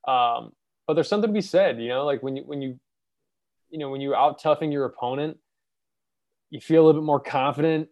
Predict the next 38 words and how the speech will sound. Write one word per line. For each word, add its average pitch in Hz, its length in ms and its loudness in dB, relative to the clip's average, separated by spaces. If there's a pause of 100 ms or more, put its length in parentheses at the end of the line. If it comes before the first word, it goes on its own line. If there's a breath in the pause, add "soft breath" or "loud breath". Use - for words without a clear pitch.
you 165 80 -10
feel 156 220 4
a 143 40 4
bit 143 120 0
more 147 200 0
athletic. 139 680 0 (380)
Um, 123 600 0 (520)
you 165 100 -2
know, 143 60 0
you 135 100 -2
have 143 160 4
a 139 40 0
little 143 160 2
bit 139 100 -4
more 135 160 -4
confidence 131 460 -4
shooting 135 340 -6
the 135 80 -4
ball 135 240 0
like 139 160 -4
they 131 80 0
did 127 180 -4
tonight. 127 460 -4 (460)
That's 208 160 6
what 254 100 0
you 147 100 2
wanna 127 220 -2
see. 143 320 0
Like, 113 140 -2
uh, 107 260 -6
you 156 100 -6
know, 131 80 -4
all 165 140 2
these 170 220 0
games, 135 260 -2
you're 143 100 -2
not 180 140 -2
gonna, 127 320 -2